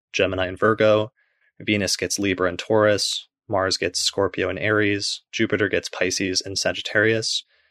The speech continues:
And Saturn finally gets the two furthest signs from the luminaries,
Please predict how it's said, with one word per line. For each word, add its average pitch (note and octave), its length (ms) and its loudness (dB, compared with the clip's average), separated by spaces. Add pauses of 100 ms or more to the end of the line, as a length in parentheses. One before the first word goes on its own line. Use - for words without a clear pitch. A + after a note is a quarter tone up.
(140)
And G2 160 -2
Saturn G2 440 2
finally G2 300 -2
gets - 280 -2
the G2 340 -4 (120)
two G#2+ 220 0
furthest A2 760 0
signs F#2+ 500 -2
from - 160 -6
the F#2 80 -2
luminaries, G2+ 800 0